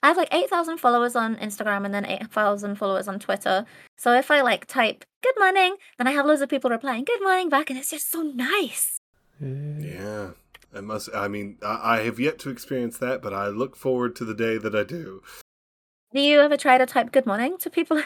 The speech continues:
Speaker 1: <laughs> Like, may-, maybe you just haven't tried it.
Speaker 3: Uh, maybe I just can't bear to be awake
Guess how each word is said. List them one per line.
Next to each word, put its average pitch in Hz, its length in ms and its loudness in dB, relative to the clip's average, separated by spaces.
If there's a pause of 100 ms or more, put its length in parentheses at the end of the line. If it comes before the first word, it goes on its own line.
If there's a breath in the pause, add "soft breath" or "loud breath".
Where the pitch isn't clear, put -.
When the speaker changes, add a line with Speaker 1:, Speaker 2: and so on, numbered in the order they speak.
Speaker 1:
<laughs> 262 160 -4
Like, 262 160 4
may-, 262 240 6
maybe 254 220 4
you 311 40 4
just 262 100 -4
haven't 220 180 2
tried 247 180 2
it. - 100 -6 (160)
Speaker 3:
Uh, 110 300 4
maybe 127 320 4
I 120 160 4 (160)
just - 420 -10
can't 123 320 -2 (100)
bear 117 300 2
to 113 260 -8
be 120 220 -2
awake 123 480 2